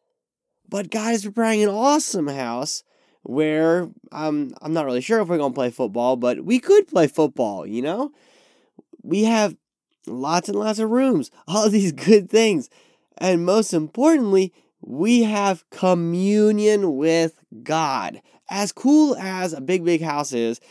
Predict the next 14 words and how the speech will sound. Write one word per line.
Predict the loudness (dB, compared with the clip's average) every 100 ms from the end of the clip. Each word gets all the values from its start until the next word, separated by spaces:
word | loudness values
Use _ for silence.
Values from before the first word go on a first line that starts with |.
| _ _
and | -8 -4 -2 -2
lots | -2 -4
and | -4
lots | -6 -6
of |
food | 0 0
is, | 0 -4 -8 -12 _
which | -14 -14 -10
I | -6 -2
love | 0 0 0
both | -2 -2
of |
those | -8 -10 -12
things, | -8 -8 -10